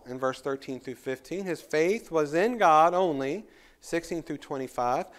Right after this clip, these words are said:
One of my favorite verses in chapter four is verse twenty.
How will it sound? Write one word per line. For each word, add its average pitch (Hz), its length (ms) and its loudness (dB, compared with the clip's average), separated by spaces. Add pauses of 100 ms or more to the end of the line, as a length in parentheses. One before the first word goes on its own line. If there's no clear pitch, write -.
(160)
One 139 140 -2
of 143 60 -2
my 131 100 -2
favorite 156 440 0
verses 165 580 -2
in 139 120 -6
chapter 147 340 -4
four 165 500 -2
is 120 220 -10
verse 123 260 -4
twenty. 185 500 -2